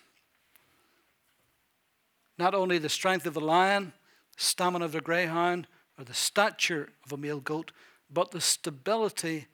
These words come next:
of a king. The New King James that I read out of tonight says, "A king whose troops are with him," but the Authorized Version says, "A king against whom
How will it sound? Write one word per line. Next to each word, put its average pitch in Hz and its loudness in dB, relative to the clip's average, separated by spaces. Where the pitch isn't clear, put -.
of 147 -10
a 143 -6
king. 175 -8
The 139 -12
New 190 -4
King 190 -2
James 170 -2
that 175 -6
I 160 -2
read 160 0
out 185 2
of 170 -8
tonight 156 -4
says, 156 -2
"A 143 -6
king 214 -2
whose 156 -4
troops - -2
are 156 -4
with 185 -2
him," 151 -6
but 147 -10
the 143 -4
Authorized 170 -2
Version 147 -6
says, 151 -4
"A 147 -8
king 185 -2
against 165 -4
whom 165 -2